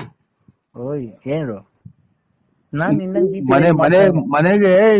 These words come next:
Speaker 2: ಇರೋದು ಎಲ್ಲ ಕಳ್ಕೊಂಡು ಅಲ್ಲಿ ಇಲ್ಲಿ ಅವ್ರು ಇವ್ರು ಕೊಟ್ಟಿರೋದಕ್ಕೆ ಮೆಟ್ಟೋರ್ದು ಹಂಗ್ ಹೋಯ್ತವ್ರೆ. ನೀ-, ನೀನೇನ ಕೇಳಿಸ್ಕೊಂಡಿದ್ರೆ ಇಷ್ಟೊತ್ತಿಗೆ ನಿಮ್, ನಿಮ್ಮಮ್-, ನನ್ಗೆ ಯಾವ, ಯಾವ್ದು ನಿನ್ ಇಷ್ಟ?
Speaker 1: ನೀನ್ ಬಿ ಪಿ ರೈಸ್ ಮಾಡ್ಕೊಂತಿದೀಯ, ನಾನ್ ರೈಸ್ ಮಾಡ್ಕೊಂತ ಇಲ್ಲ. ಕೂಲ್,
Speaker 2: ಹಾ.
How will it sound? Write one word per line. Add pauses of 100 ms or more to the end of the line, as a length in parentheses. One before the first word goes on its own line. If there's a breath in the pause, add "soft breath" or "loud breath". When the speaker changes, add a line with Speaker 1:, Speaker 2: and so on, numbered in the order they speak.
Speaker 2:
ಇರೋದು
ಎಲ್ಲ
ಕಳ್ಕೊಂಡು (600 soft breath)
ಅಲ್ಲಿ
ಇಲ್ಲಿ
ಅವ್ರು
ಇವ್ರು
ಕೊಟ್ಟಿರೋದಕ್ಕೆ
ಮೆಟ್ಟೋರ್ದು
ಹಂಗ್
ಹೋಯ್ತವ್ರೆ.
ನೀ-, (200 soft breath)
ನೀನೇನ
ಕೇಳಿಸ್ಕೊಂಡಿದ್ರೆ
ಇಷ್ಟೊತ್ತಿಗೆ (380 soft breath)
ನಿಮ್, (100)
ನಿಮ್ಮಮ್-, (340 soft breath)
ನನ್ಗೆ
ಯಾವ,
ಯಾವ್ದು
ನಿನ್
ಇಷ್ಟ?
Speaker 1:
ನೀನ್
ಬಿ
ಪಿ
ರೈಸ್
ಮಾಡ್ಕೊಂತಿದೀಯ, (760)
ನಾನ್
ರೈಸ್
ಮಾಡ್ಕೊಂತ
ಇಲ್ಲ. (420)
ಕೂಲ್,
Speaker 2:
ಹಾ.